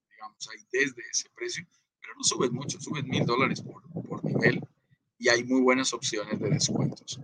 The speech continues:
Hay gente que inclusive por la forma como lo paga puede conseguir precios. Vemos que le conseguimos descuentos hasta del treinta por ciento.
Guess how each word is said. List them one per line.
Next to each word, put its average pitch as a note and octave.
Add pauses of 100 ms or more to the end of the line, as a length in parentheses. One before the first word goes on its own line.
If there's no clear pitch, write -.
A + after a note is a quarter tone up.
Hay C3
gente D3
que C#3
inclusive -
por B2
la A#2
forma D#3+
como G#2+
lo G2+
paga D3+ (220)
puede D#3+
conseguir D3
precios. - (400)
Vemos B2+
que A#2
le G#2+
conseguimos A#2+
descuentos E3
hasta C3+
del B2
treinta F3
por C3
ciento. -